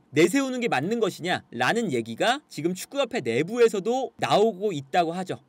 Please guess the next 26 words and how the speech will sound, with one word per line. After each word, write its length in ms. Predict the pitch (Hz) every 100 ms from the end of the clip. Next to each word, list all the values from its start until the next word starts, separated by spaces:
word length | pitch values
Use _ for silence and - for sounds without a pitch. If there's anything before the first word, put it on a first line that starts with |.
| -
정혜성 360 | 190 247 226
위원장이 720 | 160 208 185 135 110 117 107 - -
이런 200 | 196 240
얘기를 200 | 196 208
했잖아요. 420 | 196 156 101 101 _
"늦어도 500 | 131 196 214 254 254
오월 540 | 254 185 139 202 226 220
중순까지는 880 | 160 175 190 190 175 156 185 262 285 -
정식 360 | - 170 190 226
감독을 320 | 226 202 190
선임하겠다." 640 | 220 214 180 139 - 90
지금 300 | - 220 254
이런 380 | 175 262 285 277
상황이라면 720 | 262 262 247 202 196 240 120 -
오월 400 | 143 208 269 277
중순에 540 | 214 175 147 180 165 98 -
절대 680 | 170 214 185 262 240 170 - _
감독 380 | - 175 208 220
선임을 560 | 226 208 202 240 269 -
할 160 | - 285
수가 240 | - 240
없는 260 | 143 160 185
거고, 360 | 110 131 113 -
그리고 240 | 180 208
우리 120 | 202 214
축구협회가 640 | - 262 247 185 214 131